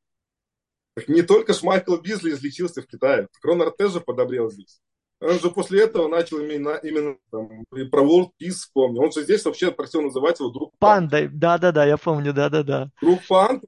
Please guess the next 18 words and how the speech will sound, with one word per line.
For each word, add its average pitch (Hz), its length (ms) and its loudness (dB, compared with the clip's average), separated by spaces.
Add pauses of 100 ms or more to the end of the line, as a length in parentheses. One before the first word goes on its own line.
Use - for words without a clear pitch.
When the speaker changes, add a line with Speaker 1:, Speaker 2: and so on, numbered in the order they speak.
Speaker 1:
потому 170 200 -4
что 170 180 -4
он 156 100 -2
играл 147 220 -4
в - 20 -8
Сычуане. 240 640 -8 (140)
Это, 131 180 -8
собственно 131 320 -8
говоря, 127 300 0
место, 117 720 -4
где 127 180 -6
панды 113 500 -6 (200)
наиболее 120 680 0
распространены, 160 880 -2
где 120 160 -6
их 110 100 -6
такое 104 380 0 (280)
колыбель. 139 500 -2